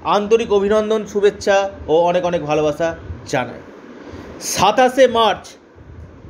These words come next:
দু হাজার বাইশ রবিবার পাঁচ রাশির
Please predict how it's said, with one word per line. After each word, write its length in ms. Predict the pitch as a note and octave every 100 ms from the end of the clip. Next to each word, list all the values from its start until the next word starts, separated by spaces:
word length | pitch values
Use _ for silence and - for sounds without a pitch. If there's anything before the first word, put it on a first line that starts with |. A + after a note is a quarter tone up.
| - D3+
দু 120 | F#3+
হাজার 380 | G#3 A3 A3+ A3+ - - - F3+
বাইশ 480 | F#3+ G3 D#3 - - - - - - - C3+
রবিবার 640 | D#3+ G#3+ B3+ A3+ G#3 E3 - - _ - - - - - - - - - - - - - -
পাঁচ 340 | F3+ A#3+ B3 A3+
রাশির 480 | A3+ A#3 A#3+ G#3